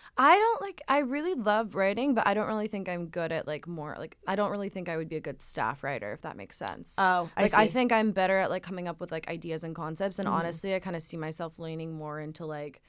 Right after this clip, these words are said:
Speaker 1: the startup world and more of, like,
Speaker 2: Mm-hmm.
Speaker 1: building out actual product and kind of building out, like, more, like, I don't really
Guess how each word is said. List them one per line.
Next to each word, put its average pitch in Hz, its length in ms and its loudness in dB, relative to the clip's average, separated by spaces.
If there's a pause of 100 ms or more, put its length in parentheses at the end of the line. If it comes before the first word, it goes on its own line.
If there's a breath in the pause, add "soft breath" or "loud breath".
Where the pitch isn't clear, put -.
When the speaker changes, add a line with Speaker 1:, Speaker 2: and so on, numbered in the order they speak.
(1600 soft breath)
Speaker 1:
the 240 100 -2
startup 359 540 6
world 415 460 4
and 269 100 6
more 233 200 4
of, 240 100 0
like, 240 120 2
Speaker 2:
Mm-hmm. 214 120 -2
Speaker 1:
building 226 300 2
out 233 260 -2
actual 196 400 -4
product 202 600 -2
and 202 100 -4
kind 185 180 -6
of 170 140 -8
building 170 320 -4
out, 165 300 -8 (120)
like, 190 220 -8
more, 208 260 -2
like, 220 220 2
I 220 80 6
don't 285 160 4
really 277 240 0